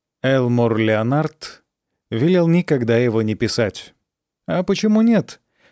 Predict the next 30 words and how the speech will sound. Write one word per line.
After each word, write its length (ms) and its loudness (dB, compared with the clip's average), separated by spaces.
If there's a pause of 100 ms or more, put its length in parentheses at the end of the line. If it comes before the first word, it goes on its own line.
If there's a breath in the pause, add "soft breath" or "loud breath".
В 80 -2
моем 280 2
триллере 580 2
«Ярость 520 0
Ромео» 400 2
есть 280 0
сцена, 420 -2
где 240 0
Майк 420 0
Ромео 580 0 (180 loud breath)
и 80 -2
его 260 0
возлюбленная 760 -2
Софи 560 -2 (240 soft breath)
оказались 640 -2
в 100 -4
закусочной, 800 -2
где 320 0
поднимается 720 -2
небольшой 480 -2
протест. 640 -4 (440)
Возмутители 680 -2
спокойствия 680 -4
пристают 540 -2
к 40 -4
герою, 680 -2
а 220 -2
некоторые 560 -2
из 120 -2
них 280 -4